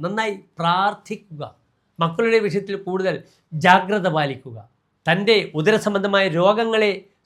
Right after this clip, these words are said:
ശ്രദ്ധിക്കുക. വളരെ അനുകൂലമായ ഒരു വാരം നിങ്ങൾക്ക് ഞാൻ പ്രാർത്ഥിക്കുന്നു. ദോഷപരിഹാരമായി ചെറിയ ചെറിയ കാര്യങ്ങളൊക്കെ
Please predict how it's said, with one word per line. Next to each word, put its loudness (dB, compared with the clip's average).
ശ്രദ്ധിക്കുക. -6
വളരെ 0
അനുകൂലമായ 0
ഒരു 0
വാരം 4
നിങ്ങൾക്ക് -6
ഞാൻ -2
പ്രാർത്ഥിക്കുന്നു. 2
ദോഷപരിഹാരമായി -2
ചെറിയ -2
ചെറിയ -4
കാര്യങ്ങളൊക്കെ -10